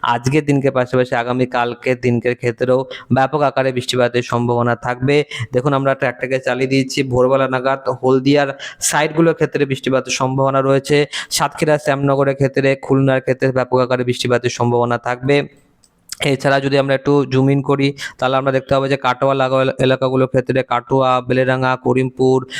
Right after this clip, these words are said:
আহ, বহরমপুর, দমকল, আজিমগঞ্জ, এই সমস্ত এলাকাগুলোর ক্ষেত্রে জ-, আহ, এছাড়াও জঙ্গিপুর রয়েছে, রাজশাহী রয়েছে,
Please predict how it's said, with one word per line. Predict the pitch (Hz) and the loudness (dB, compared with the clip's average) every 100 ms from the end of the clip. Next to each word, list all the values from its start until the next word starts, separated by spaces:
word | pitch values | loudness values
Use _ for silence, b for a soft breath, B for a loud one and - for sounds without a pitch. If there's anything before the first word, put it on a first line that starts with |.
| 113 | -2
আহ, | 120 123 | 0 0
বহরমপুর, | 127 127 135 127 135 131 | 0 0 0 0 0 0
দমকল, | 131 131 123 131 131 | 0 0 0 -2 -2
আজিমগঞ্জ, | - 120 127 135 127 131 131 127 | -2 -2 0 2 2 0 -2 -2
এই | 131 | -2
সমস্ত | 131 131 131 - | 0 0 -2 0
এলাকাগুলোর | 127 127 127 127 | 0 2 0 0
ক্ষেত্রে | 127 127 131 | 0 0 0
জ-, | 123 | 0
আহ, | 120 123 123 120 | 0 2 0 0
এছাড়াও | 120 131 127 | -2 -2 0
জঙ্গিপুর | 123 127 131 131 127 | 0 0 0 0 0
রয়েছে, | 127 127 - 131 | 2 0 0 0
রাজশাহী | 120 - - 135 131 | 0 -2 -2 0 2
রয়েছে, | 127 127 143 131 | 2 0 0 -2